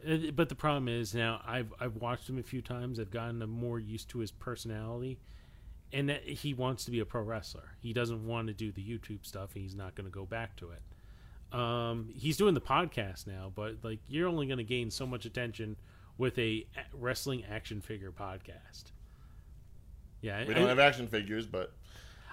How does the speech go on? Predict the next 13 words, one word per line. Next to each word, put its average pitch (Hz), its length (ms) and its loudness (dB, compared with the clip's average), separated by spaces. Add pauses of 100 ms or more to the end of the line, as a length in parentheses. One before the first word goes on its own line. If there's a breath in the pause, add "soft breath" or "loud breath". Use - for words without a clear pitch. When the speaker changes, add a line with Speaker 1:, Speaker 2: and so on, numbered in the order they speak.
(100)
Speaker 1:
I 160 80 8
mean, 208 240 8
we're, 208 160 8
we're 226 280 4
kind 208 320 8
of, 160 200 0
we're 185 160 8
doing 185 200 8
a 151 60 8
podcast 143 580 4
too, 131 200 4
and, 135 100 0
and, 107 200 -2